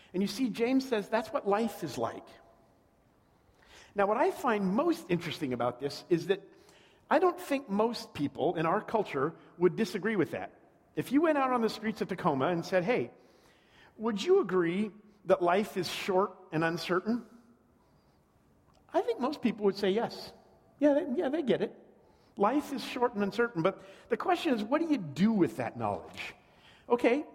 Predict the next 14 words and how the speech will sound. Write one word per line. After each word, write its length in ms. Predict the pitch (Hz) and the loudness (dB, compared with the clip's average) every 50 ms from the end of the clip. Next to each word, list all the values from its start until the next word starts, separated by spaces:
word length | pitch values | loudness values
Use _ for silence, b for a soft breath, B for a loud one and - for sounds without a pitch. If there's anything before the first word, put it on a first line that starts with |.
| - - | -6 -2
I 120 | 220 233 | 0 0
agree, 320 | 233 226 185 269 240 160 131 | 0 0 0 0 0 2 4
life 280 | 127 170 196 - - | 4 2 2 2 -4
is 100 | 196 165 | -6 -6
short 300 | - - - 208 196 196 | -6 -2 0 0 0 2
and 80 | 190 185 | 2 -2
uncertain, 420 | 185 175 - 202 185 135 135 135 | -2 0 -2 -2 -4 -2 -4 -8
so 120 | - - 196 | -2 -2 -2
how 160 | - 208 233 | 0 0 -2
do 80 | 247 | 0
you 100 | 254 269 | 0 -2
respond 540 | 254 220 190 - - - - 208 202 202 190 | -2 -4 -6 -8 -8 -6 -4 -2 -2 0 0
to 60 | 151 | 0
that? 220 | 120 113 95 95 | -2 -2 -4 -6